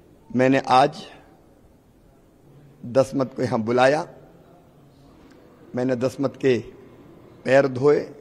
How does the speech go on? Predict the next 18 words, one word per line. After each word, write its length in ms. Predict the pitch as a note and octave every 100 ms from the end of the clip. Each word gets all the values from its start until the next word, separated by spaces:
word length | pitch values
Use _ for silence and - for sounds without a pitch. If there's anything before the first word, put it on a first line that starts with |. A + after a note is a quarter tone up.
| - - - - - - _ - - _ _ _ -
पानी 240 | B2 C3
माथे 340 | B2 A#2+ A#2 C#3+
से 140 | D#3
लगाया 400 | D3 C#3+ D3 D#3 F#3 - - _ _ _ _ _ _ _ _ - _ _ _ _ _
ताकि 240 | A#2+ A#2
मेरी 260 | B2+ C3+ C#3
व्यथा 360 | A#2 C3+ - F3
और 240 | - C#3
दर्द 300 | A2+ C#3 B2 A#2+
कम 180 | C3+ A#2+
हो 160 | A#2
सके, 320 | A2+ A2+ - A2+ - - _ _ _ - - - - - _ _ _ _ _ _ -
मन 220 | C3 C#3
में 120 | C#3+
जो 100 | C#3
पीड़ा 380 | C#3 - C#3 D3+ D3
थी 280 | - A#2 G#2+ - _ _ _ _ _ _ _ _ _ _ _ _ _
उस 140 | C#3